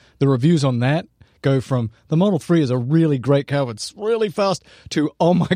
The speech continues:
God, this car, it's a sports car, even at the high end at eighty thousand dollars. This is a hundred and plus thousand dollar car at way less. And this is the best car in its class. In fact, it's not even close." So for those people who buy the Beamer because they really like to drive a great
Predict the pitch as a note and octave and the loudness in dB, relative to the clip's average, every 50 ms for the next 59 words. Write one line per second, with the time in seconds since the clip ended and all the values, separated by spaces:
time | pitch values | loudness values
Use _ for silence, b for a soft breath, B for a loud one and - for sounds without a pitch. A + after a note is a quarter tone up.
0 | D3 - - G3 F3 C#3+ C3+ D3+ E3+ E3+ - - - - A#3+ C4+ A3+ D3+ C3+ B2+ | -2 2 2 0 0 2 0 0 0 0 -2 -6 -6 -6 -2 0 0 0 -2 -2
1 | b b b b b b b b b b - F#3+ F#3+ - E3+ C#3+ - - - _ | b b b b b b b b b b -2 -2 -2 0 -2 -4 -4 -6 -10 _
2 | - G#3+ B3 C4+ - - - F3+ D#3+ D3+ D3+ D3+ b b b b b - G#3 G#3+ | 0 2 2 2 -2 -4 -2 0 0 0 0 -2 b b b b b 0 0 2
3 | A3 F#3 - E3 D3+ - - G3 G3 F#3+ F3 E3 D#3+ E3 E3 D#3 C#3 - F3 D#3+ | 2 0 -2 -4 -6 -4 -4 -2 -2 0 0 0 0 0 0 0 -2 -2 -2 -2
4 | C3+ D#3+ E3+ E3+ D3+ - C3+ D3+ C#3+ E3 C#3+ C3 A#2 - - E3 D3+ D3 D3 C#3 | 0 0 0 0 0 0 0 0 0 0 -2 -2 -2 -2 0 0 0 2 0 0
5 | C#3 C3 B2 A2 - _ _ _ - - D3+ C#3 B2 - - D#3 C#3+ C#3 B2+ B2+ | 0 -2 -2 -4 -8 _ _ _ -4 0 0 0 0 -2 -2 0 0 0 0 -2
6 | C3 C3 B2 B2 A#2+ - E3+ D#3+ D3 C#3 B B B B B B B B - C3+ | -2 -2 -2 -2 -2 -2 0 0 0 -2 B B B B B B B B -4 -2
7 | C3 D3 C#3 C3 D3 D#3+ F3+ F#3+ F3 D#3 E3 F3 D3+ A2 F#2 - - - - - | -2 -2 -2 2 2 4 4 4 2 2 2 2 0 0 -4 -8 -12 -14 -16 -20
8 | _ _ _ B2+ B2+ B2+ C3 B2+ E3+ E3 - F3 D3+ C3+ A#2 A2 A2 A#2 D3+ C#3+ | _ _ _ -4 -2 -2 0 0 -2 -2 0 -2 -2 -2 -4 -6 -2 -2 0 0
9 | C3 D#3 D3+ C#3 - - D3+ C#3+ C3+ B2+ A#2+ - - D3 A2+ - C#3 B2+ G#2 D3 | 2 -2 -2 -2 -4 -4 -4 -2 -2 -4 -4 -4 -4 -4 -4 -4 -4 -4 -4 -4
10 | C3+ B2 - D3 - - C#3+ C3+ B2+ A#2 A#2 G#2+ - F#3 F#3 E3 D3+ - - B | -4 -4 -4 -8 -4 -4 -2 -2 -2 -4 -4 -4 -2 0 0 0 0 -2 -6 B
11 | B B B B B B B B B - - D#3 C#3+ C3 - C#3+ C3+ D3+ E3 F3+ | B B B B B B B B B -4 0 0 0 2 0 0 2 4 4 4
12 | E3+ - - E3+ D3 D3+ B2+ B2 C#3+ B2 G2+ - _ _ _ _ C#3+ C#3+ D3+ D#3+ | 2 0 -2 -2 -2 0 0 0 -2 -2 -4 -10 _ _ _ _ 0 0 0 0
13 | D3+ C#3 A#2 A2 C#3+ D3 D3 C3+ A2 A#2 A2 B2 A2+ - - A#2+ A2 G#2+ A#2 B2+ | 0 -2 -2 0 0 0 0 -2 -4 -4 -4 -4 -4 -4 -4 -4 -4 -2 -2 0
14 | B2+ B2+ A#2+ A2+ A2+ A#2 A2 - - - A2+ G#2 F#2 G#2+ A2+ A2 A#2 B2+ A2+ G#2+ | 0 0 -2 -2 -4 -4 -6 -6 -6 -6 -6 -6 -4 -4 -2 0 0 -2 -2 -4
15 | F#2+ A#2 A2+ A2+ A#2+ | -4 -4 -4 -4 -4